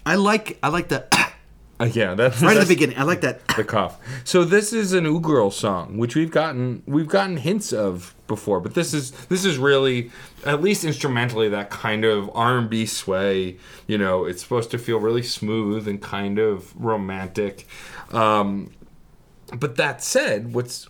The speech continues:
Speaker 2: also really interesting is that the rapping here on this track that Wiz Khalifa does really gives a po-, a polarizing context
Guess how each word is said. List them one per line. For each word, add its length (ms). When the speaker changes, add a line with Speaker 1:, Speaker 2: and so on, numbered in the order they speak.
Speaker 2:
also 300
really 300
interesting 600
is 160
that 380
the 260
rapping 640
here 600
on 160
this 140
track 280
that 80
Wiz 160
Khalifa 400
does 380
really 280
gives 340
a 120
po-, 260
a 100
polarizing 640
context 960